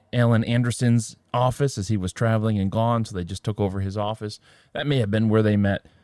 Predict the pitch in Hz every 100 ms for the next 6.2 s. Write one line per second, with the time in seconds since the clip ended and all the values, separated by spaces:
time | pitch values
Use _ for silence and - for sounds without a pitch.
0 | _ 95 101 92 90 113 95 98 95 90
1 | 87 92 - - 95 - - - 90 -
2 | 110 107 101 - 123 123 113 113 101 92
3 | 98 - 127 104 90 90 85 87 92 143
4 | 190 _ _ - _ _ _ - 240 208
5 | 151 226 254 254 - 180 170 147 135 135
6 | 113 107